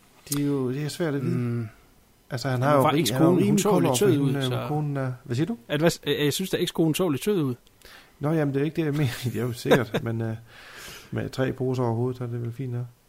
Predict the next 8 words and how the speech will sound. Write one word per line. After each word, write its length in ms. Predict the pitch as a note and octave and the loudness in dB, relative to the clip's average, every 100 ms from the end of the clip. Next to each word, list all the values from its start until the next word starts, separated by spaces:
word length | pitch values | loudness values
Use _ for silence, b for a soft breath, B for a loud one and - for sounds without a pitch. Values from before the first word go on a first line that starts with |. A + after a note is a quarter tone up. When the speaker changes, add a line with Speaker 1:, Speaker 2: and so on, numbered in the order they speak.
| b b b b | b b b b
Speaker 2:
Ja, 180 | D3+ E3 E3+ _ _ | 0 0 -2 _ _
og 300 | - A2+ C#3+ | -6 -6 -6
en 60 | |
three-bagger, 540 | A2+ D#3 F#3 C#3+ C3+ A#2 - | 0 2 4 4 2 -2 -4
ah. 240 | A2+ A#2 - | -2 -2 -2
Speaker 1:
Nej, 400 | - - C3 C3+ | -6 2 4 4
men, 200 | B2+ B2+ | 2 2
øh, 220 | A#2+ A2+ | 2 2